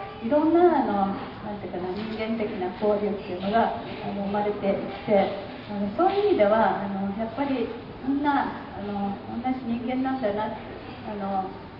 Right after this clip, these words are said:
すごく、あの、逆にその敵、あの、敵対する立場であればあるほど、そういう人間的な交流がなんか貴重っていうかな、嬉しかったっていうのも、あの、あります。ですから、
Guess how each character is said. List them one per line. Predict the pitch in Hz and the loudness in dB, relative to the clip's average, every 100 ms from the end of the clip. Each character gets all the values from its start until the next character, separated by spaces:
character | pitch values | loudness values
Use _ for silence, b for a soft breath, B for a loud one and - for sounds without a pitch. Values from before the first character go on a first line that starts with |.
| - | -6
す | |
ご | 294 359 | -2 -2
く、 | - 240 208 | -2 0 0
あ | 214 | 0
の、 | 208 220 | -4 -2
逆 | 285 294 | -2 2
に | 349 359 | 4 4
そ | 262 | 2
の | 233 | -4
敵、 | - 302 - 330 - - - - - | -4 -8 -2 -2 -2 -8 -12 -14 -10
あ | 226 | -6
の、 | 226 208 180 - - - - | -4 -4 -6 -12 -14 -14 -8
敵 | 294 - - | -8 -8 0
対 | 320 330 320 262 254 - - - - - | 4 6 4 0 -4 -10 -12 -14 -12 -6
す | 285 | 0
る | 277 233 - - - | 2 0 -2 -6 -6
立 | 294 285 226 | -4 -2 2
場 | 190 - - - | 2 2 -6 -6
で | 220 | -4
あ | - 330 | 2 2
れ | 320 | 4
ば | 247 - - - | 4 2 0 -2
あ | 220 | 2
る | 262 240 | 4 2
ほ | 208 | 0
ど、 | 247 254 254 | 0 0 0
そ | |
う | 233 | -2
い | 226 | 0
う | 190 208 | 0 -2
人 | 220 226 | -4 -2
間 | 226 | -2
的 | 233 233 208 | -2 -4 -4
な | 202 214 | -6 -4
交 | 220 202 | -2 0
流 | 202 185 | 0 4
が | 226 - | 2 2
な | 196 | 0
ん | 185 | -2
か | 156 - - | -4 -6 -4
貴 | 202 | 4
重 | 196 | 4
っ | 196 | 4
て | |
い | |
う | 180 | -4
か | 208 | -4
な、 | 233 - - 214 | -4 -6 -10 -2
嬉 | 208 208 | -2 -2
し | |
か | - | -4
っ | 196 - | -6 0
た | 220 | -2
っ | 220 | -2
て | - | -4
い | 180 | -6
う | |
の | 196 | -2
も、 | 220 185 - - - | 0 0 -2 -10 -10
あ | 190 | -6
の、 | 180 | 0
あ | 180 | 0
り | 190 | 0
ま | 196 | -4
す。 | 196 - | -6 -4
で | 262 | -4
す | 262 | -2
か | 240 | 0
ら、 | 226 220 | 2 0